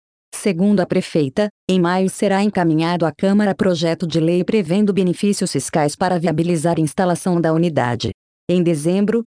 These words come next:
o Conselho Municipal de Meio Ambiente aprovou o licenciamento ambiental da planta,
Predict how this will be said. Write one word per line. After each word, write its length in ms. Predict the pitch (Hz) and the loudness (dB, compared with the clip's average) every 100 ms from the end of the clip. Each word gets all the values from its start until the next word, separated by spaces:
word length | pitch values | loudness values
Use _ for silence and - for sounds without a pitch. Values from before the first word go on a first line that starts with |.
| - | -8
o 40 | |
Conselho 540 | 170 165 160 - 190 180 | 0 0 0 0 0 2
Municipal 640 | 208 214 - - 180 180 | 2 0 -2 -2 0 0
de 100 | 170 | 2
Meio 300 | 180 185 190 | 2 2 2
Ambiente 480 | 180 165 156 180 190 | 2 2 2 2 0
aprovou 380 | - 185 190 202 | -2 0 0 0
o 40 | |
licenciamento 800 | 175 - 190 - 175 175 196 190 | 0 -2 -2 0 0 0 0 0
ambiental 560 | 175 175 190 180 170 165 | 0 2 0 0 0 0
da 140 | 180 | 0
planta, 480 | - 170 170 147 | 0 0 0 0